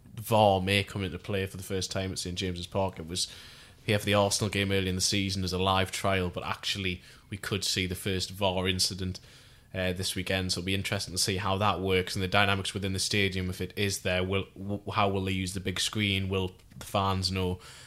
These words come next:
'Cause I know that's been one of the big concerns about its introduction to the Premier League, is to make sure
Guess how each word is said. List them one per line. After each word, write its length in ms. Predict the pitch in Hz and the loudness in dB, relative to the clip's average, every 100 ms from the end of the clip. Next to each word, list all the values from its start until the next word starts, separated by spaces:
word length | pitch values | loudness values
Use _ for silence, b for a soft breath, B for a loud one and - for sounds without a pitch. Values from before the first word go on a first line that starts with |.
| B | B
'Cause 120 | - | -4
I 40 | 95 | 0
know 140 | 98 | 2
that's 160 | 92 - | 0 0
been 180 | 98 | -2
one 100 | 98 | 0
of 60 | 95 | 0
the 60 | 92 | 0
big 180 | 98 | -2
concerns 680 | - 95 92 - 92 92 90 | -2 0 2 2 2 2 0
about 280 | - 92 - - - - | -2 -2 -4 -12 -18 -8
its 140 | 98 | -4
introduction 400 | 92 90 95 - | -4 -2 -2 -4
to 80 | - | -6
the 60 | 92 | -2
Premier 260 | 101 95 | 0 0
League, 180 | 92 87 | -2 -4
is 100 | 87 | -4
to 80 | - | -4
make 240 | 98 90 | -4 -2
sure 280 | - 92 90 | -2 -2 -2